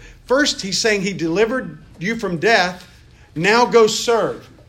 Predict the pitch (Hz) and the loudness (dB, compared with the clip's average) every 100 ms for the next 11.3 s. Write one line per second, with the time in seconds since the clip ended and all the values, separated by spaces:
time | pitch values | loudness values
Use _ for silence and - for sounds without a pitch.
0 | - - - 175 - 233 302 302 233 202 | -20 -20 -8 -8 -8 -2 2 2 2 -8
1 | - 233 269 262 170 170 170 - - - | -8 -2 -2 -2 -4 -6 -8 -14 -14 -6
2 | 214 - - 240 - - - - - - | -6 -6 -8 -8 -8 -12 -20 -20 -20 -20
3 | - - - - _ - - - - - | -20 -20 -20 -20 _ -20 -20 -20 -20 -20
4 | - 190 226 214 202 220 208 196 196 208 | -10 -6 -4 -6 -6 -4 -4 -4 -6 -4
5 | 220 247 240 - - - _ _ _ - | -4 -6 -12 -20 -20 -20 _ _ _ -20
6 | - - - - - 202 208 208 185 175 | -20 -20 -20 -20 -6 0 0 0 -2 -2
7 | - 165 135 127 113 - _ - - - | -2 -4 -6 -10 -16 -20 _ -20 -20 -20
8 | - - - - _ _ _ - _ - | -20 -20 -20 -20 _ _ _ -20 _ -20
9 | - - - - - - - _ - - | -20 -20 -20 -20 -20 -20 -20 _ -20 -20
10 | - - - - - 139 143 185 226 - | -20 -20 -20 -20 -20 -14 -12 -6 -4 -4
11 | 160 117 - | -6 -8 -12